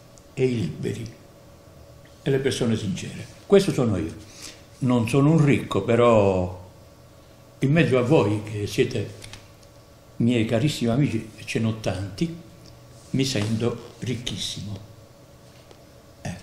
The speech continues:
anche perché poi con Enzo noi non è che spendiamo molto, diciamo.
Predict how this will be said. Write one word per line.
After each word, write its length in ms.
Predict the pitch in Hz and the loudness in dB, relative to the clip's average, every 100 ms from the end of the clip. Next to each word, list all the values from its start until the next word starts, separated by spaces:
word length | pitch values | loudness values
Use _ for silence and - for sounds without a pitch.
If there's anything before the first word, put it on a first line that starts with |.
| - | -4
anche 240 | 196 156 | -2 0
perché 240 | 156 - | -2 0
poi 260 | - - 113 - - - - | 0 2 0 -2 -14 -18 -6
con 200 | - 180 | 2 2
Enzo 260 | 113 110 131 | 2 0 2
noi 240 | 151 117 - - - | 2 0 -4 -14 -14
non 160 | - 165 | -2 0
è 60 | 175 | 0
che 80 | |
spendiamo 460 | - - 113 110 104 | -2 -2 -2 0 -2
molto, 380 | 98 90 90 - | -2 -6 -8 -14
diciamo. 180 | 87 | -14